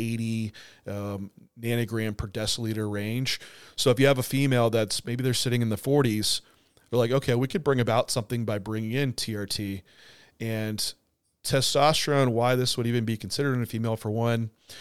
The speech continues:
it's, has a long-term track record, record of, of being safe. It's physiologically recognized, you can get it bioidentical, so your body knows how to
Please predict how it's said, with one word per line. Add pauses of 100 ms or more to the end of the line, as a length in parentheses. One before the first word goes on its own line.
(280)
it's, (140)
has
a
long-term
track
record, (240)
record
of, (120)
of
being
safe. (540)
It's (300)
physiologically (220)
recognized,
you
can
get
it
bioidentical,
so
your
body
knows
how
to